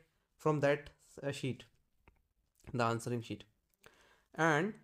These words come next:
now you have selected from class three sheet C thirty-eight. It will show you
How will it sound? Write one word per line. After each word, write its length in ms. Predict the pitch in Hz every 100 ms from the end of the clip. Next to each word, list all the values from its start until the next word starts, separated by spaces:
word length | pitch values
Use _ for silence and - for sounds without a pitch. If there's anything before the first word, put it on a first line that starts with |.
| _ _ _ _ _
now 180 | 131 151
you 180 | 196 202
have 140 | 208
selected 400 | 208 185 - 220
from 220 | 214 196 196
class 380 | 175 151 160
three 240 | - 170 185
sheet 360 | - 208 233 -
C 440 | - 165 185 285 -
thirty-eight. 440 | 147 131 120 110 - - - -
It 120 | 143
will 100 | 170
show 180 | 165 160
you 240 | 160 220